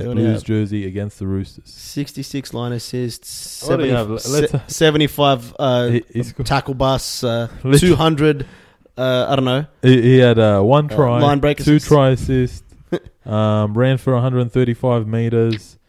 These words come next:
Speaker 2: eleven tackle breaks.
Speaker 1: Mm.
Speaker 2: He had two line breaks himself, two line break assists, an offload in there.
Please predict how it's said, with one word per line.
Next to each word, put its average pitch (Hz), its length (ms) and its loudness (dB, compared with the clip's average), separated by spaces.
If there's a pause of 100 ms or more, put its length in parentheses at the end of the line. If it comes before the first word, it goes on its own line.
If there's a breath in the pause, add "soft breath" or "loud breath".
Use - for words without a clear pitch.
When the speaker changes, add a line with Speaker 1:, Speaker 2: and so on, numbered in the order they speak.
(260)
Speaker 2:
eleven 135 320 -2
tackle 127 360 -8
breaks. 113 540 -4
Speaker 1:
Mm. 120 460 -6
Speaker 2:
He 110 140 0
had 101 640 -2 (720)
two 139 200 -2
line 135 260 2
breaks 127 260 2
himself, 123 500 -2
two 135 160 -4
line 131 240 -2
break 113 220 0
assists, 120 640 -2
an 107 80 -6
offload 117 500 0
in 113 160 -4
there. 117 380 -4